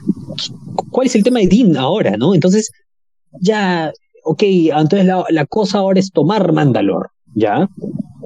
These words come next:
Y yo sé que han intentado tener otra vez es-, es-, es-, esta forma de capitulación de hacemos una chamba y eso hace que me acerque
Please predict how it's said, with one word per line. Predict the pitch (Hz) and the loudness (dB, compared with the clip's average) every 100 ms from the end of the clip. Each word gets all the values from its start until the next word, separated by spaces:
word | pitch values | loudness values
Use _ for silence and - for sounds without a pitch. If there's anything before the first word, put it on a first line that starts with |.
| - - | -8 0
Y | 202 | 2
yo | 190 | 4
sé | - 262 | 2 2
que | 233 | 2
han | 233 | 2
intentado | 233 208 165 147 170 170 180 160 _ | 2 2 2 2 0 0 0 -2 _
tener | - 127 139 | -2 0 2
otra | 151 143 | 2 2
vez | 123 131 135 - | 0 -2 -6 -4
es-, | 139 139 | -4 -2
es-, | 143 - | -4 -4
es-, | - - | -8 -4
esta | 143 - 151 147 135 113 101 | -4 -2 -2 0 -2 -2 -2
forma | - 127 135 | 0 0 0
de | |
capitulación | 127 107 101 101 95 120 117 | 0 0 0 0 0 0 2
de | 120 110 - _ - - - - - - - - - - - - | 2 -2 -6 _ -8 -8 -10 -10 -8 -8 -12 -16 -16 -16 -16 -6
hacemos | 120 - 208 190 | -2 0 2 2
una | 185 | 2
chamba | 233 233 233 233 - | 0 0 0 -2 -2
y | 120 123 208 | 0 2 2
eso | 196 185 180 170 | 0 0 0 0
hace | 151 | 0
que | 147 | 0
me | 117 | 0
acerque | - 165 - 160 151 | 0 -2 0 0 0